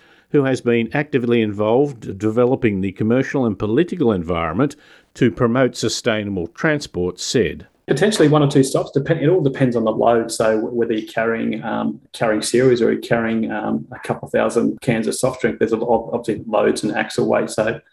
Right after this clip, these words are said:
Speaker 2: all depends on loads and, and comes down to the person behind the wheel, whether it's an E V or an internal combustion car or, or a hydrogen car. If you've got someone behind the wheel that loves putting his foot to the, the floor, it doesn't matter what, what they're doing, um, you're gonna use more energies.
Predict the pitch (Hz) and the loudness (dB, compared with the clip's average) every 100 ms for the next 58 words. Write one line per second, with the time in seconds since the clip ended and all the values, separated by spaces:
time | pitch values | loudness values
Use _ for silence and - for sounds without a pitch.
0 | - 127 120 120 113 110 117 120 120 117 | 0 2 4 2 2 2 4 4 2 2
1 | 110 - - 113 107 107 104 104 - 110 | -2 -4 -2 0 2 0 0 -2 2 2
2 | - 110 110 104 101 107 107 110 107 104 | 2 -2 -2 -2 2 2 2 0 -2 -2
3 | 107 104 110 110 110 110 104 107 - 110 | 0 2 2 2 2 0 -2 -6 -8 -4
4 | 110 110 110 113 110 110 113 107 110 107 | -4 -2 -2 -4 -6 -8 -4 -2 0 0
5 | 107 113 110 110 110 110 107 107 107 110 | -2 -4 -2 -2 -2 -2 -4 -2 -2 -4
6 | _ _ _ 113 123 123 117 107 110 110 | _ _ _ 2 2 4 2 0 0 -2
7 | 107 110 107 110 107 - - 110 110 - | 0 0 0 0 0 -4 -6 -6 -6 -6
8 | - - 107 107 - 107 - 107 107 107 | -6 -2 -2 -2 -4 -8 0 2 2 2
9 | 107 107 107 123 - _ 139 107 101 117 | 0 0 0 -2 -4 _ -6 -2 0 2
10 | 110 110 110 113 123 113 107 107 107 110 | 2 0 -2 0 0 2 0 0 0 2
11 | 113 110 - | 0 -2 -4